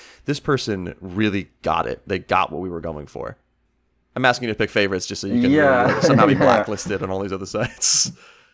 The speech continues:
Speaker 2: I usually skim through stuff. Like, I, I don't read it as, as a piece. I'm, I'm sort of picking out,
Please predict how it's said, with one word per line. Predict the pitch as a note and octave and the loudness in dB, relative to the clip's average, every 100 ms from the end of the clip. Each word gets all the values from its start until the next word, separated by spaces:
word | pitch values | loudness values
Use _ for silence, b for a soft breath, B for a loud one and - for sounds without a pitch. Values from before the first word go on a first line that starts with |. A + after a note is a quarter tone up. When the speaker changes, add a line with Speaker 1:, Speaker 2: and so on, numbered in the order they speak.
| _ | _
Speaker 2:
I | C#3+ | -4
usually | D3+ G3 F#3 C#3 | -4 -4 -4 -4
skim | - - B2+ C#3 | -4 -2 -2 -2
through | - D3 D3 D3 | -4 -4 -2 -4
stuff. | - D3+ D3+ D#3 - | -6 -2 -2 -4 -8
Like, | B2 A#2 A#2 | -8 -8 -6
I, | G2 G#2+ A2+ | -8 -6 -6
I | |
don't | A2+ A#2 A2 | -4 -4 -4
read | G#2 G2+ | -6 -6
it | G2 - _ _ _ _ _ | -8 -10 _ _ _ _ _
as, | G#2+ G2+ - - - - | -8 -6 -8 -16 -16 -12
as | G#2 - - - | -12 -12 -16 -14
a | |
piece. | - - C3 C#3 D3 - - | -14 -8 -4 -2 -4 -8 -8
I'm, | A2 G2+ | -8 -6
I'm | G2 F#2+ | -8 -10
sort | G#2 F#2 | -6 -6
of | F2 _ _ | -8 _ _
picking | - A2+ G#2 | -16 -14 -10
out, | G2+ F#2 F2 - - | -8 -8 -10 -14 -10